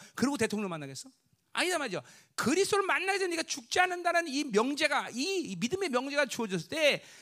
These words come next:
시몬에게는 어마어마한 거룩에 대한 의무가 주어진 거예요. 여러분 지금 그런 삶을 지금 살아야 돼. "나 혼자로 산다는 건 그냥 살다 보니까 사는 거지." 이런 식으로 가면 나 혼자로 못 삽니다, 여러분들.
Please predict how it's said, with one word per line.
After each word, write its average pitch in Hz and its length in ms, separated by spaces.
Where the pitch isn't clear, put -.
시몬에게는 453 760
어마어마한 415 1000
거룩에 311 380
대한 302 180
의무가 240 400
주어진 107 300
거예요. - 140
여러분 190 240
지금 170 320
그런 262 360
삶을 226 220
지금 220 140
살아야 220 340
돼. 135 180
"나 160 160
혼자로 302 240
산다는 277 340
건 294 200
그냥 - 220
살다 - 340
보니까 262 200
사는 285 280
거지." 202 200
이런 302 420
식으로 320 300
가면 269 180
나 277 60
혼자로 277 280
못 131 80
삽니다, - 300
여러분들. - 280